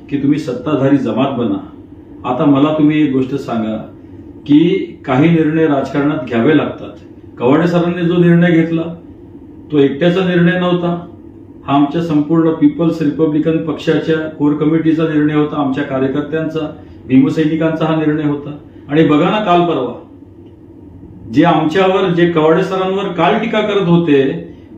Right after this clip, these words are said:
त्यांच्यातून मला एक गोष्ट विचारायची आहे की काल परवा परमपूज्य डॉक्टर बाबासाहेब आंबेडकरांचे नातू आनंदराज आंबेडकर साहेब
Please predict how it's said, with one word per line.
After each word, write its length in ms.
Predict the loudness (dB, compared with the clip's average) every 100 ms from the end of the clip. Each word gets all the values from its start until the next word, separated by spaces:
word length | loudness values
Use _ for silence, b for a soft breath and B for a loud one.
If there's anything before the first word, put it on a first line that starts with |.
| -2
त्यांच्यातून 540 | 2 2 2 0 0
मला 220 | 0 2 2
एक 160 | 2
गोष्ट 220 | 2 0
विचारायची 640 | 2 2 0 2 2 2 0
आहे 320 | 0 0 -4 -6 B B B B -10 2
की 400 | 4 4 0 -2
काल 220 | 2 2
परवा 560 | 2 0 2 2 2 2
परमपूज्य 560 | 2 2 2 2 4 4
डॉक्टर 300 | 2 0 0
बाबासाहेब 760 | 2 2 2 2 2 2 2
आंबेडकरांचे 760 | 2 2 0 0 2 2 0 -2
नातू 680 | 0 0 0 2 2 0 -2 -12 B B -6
आनंदराज 600 | 2 4 4 2 2 2
आंबेडकर 460 | 0 2 0 0 -4
साहेब 460 | -2 0 0 0